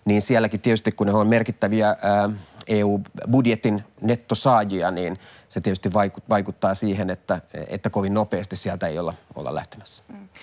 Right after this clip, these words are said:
Speaker 2: Kun katsotaan E-, Euroopan ai-, unionin aluetta laajemmin, niin mitkä veikkaat, että mitkä on ne suurimmat muutokset, joihin nämä vaalit johtaa?
Speaker 1: No kyllä, jos katsotaan Euroopan parlamentin tilannetta, niin kyllä se,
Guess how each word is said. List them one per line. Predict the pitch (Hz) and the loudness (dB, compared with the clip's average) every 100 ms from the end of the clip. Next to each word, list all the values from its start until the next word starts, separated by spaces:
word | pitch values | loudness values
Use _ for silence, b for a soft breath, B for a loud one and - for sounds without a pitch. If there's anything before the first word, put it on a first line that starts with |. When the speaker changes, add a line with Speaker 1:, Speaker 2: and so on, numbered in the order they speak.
| B - | B -12
Speaker 2:
Kun | 285 | 0
katsotaan | 370 311 277 269 | 0 2 4 4
E-, | 269 | 4
Euroopan | - 269 233 196 | 2 2 2 2
ai-, | 196 202 - _ | 2 -2 -8 _
unionin | - 240 220 208 | -2 2 2 4
aluetta | 208 202 170 - 185 180 | 4 2 0 2 2 2
laajemmin, | 214 226 202 180 180 190 | 4 4 4 2 0 -2
niin | 196 226 | -2 -4
mitkä | 302 - 285 | -6 -2 2
veikkaat, | 269 262 208 202 | 2 2 -2 -2
että | - | -6
mitkä | 277 - 262 | -6 0 0
on | 226 | 0
ne | 214 | -2
suurimmat | 269 269 220 165 160 - | 0 2 2 2 0 -2
muutokset, | 208 233 196 156 151 165 160 - B B - | -2 0 0 -2 -2 -4 -6 -10 B B -2
joihin | 185 185 180 165 - | 2 2 2 -2 -4
nämä | 175 180 170 - | -2 2 2 2
vaalit | 180 160 156 | 2 2 2
johtaa? | 196 160 - - - - B B B B - | 0 0 -8 -12 -12 -16 B B B B -6
Speaker 1:
No | |
kyllä, | 110 139 | -2 0
jos | 135 | 0
katsotaan | 131 156 147 | 0 0 2
Euroopan | 156 160 - 127 | 2 2 0 0
parlamentin | 156 165 147 107 92 92 | 2 4 2 0 -2 -2
tilannetta, | 101 95 98 98 - | 0 0 0 -4 -2
niin | 101 98 | -2 0
kyllä | 110 | 0
se, | 107 | 2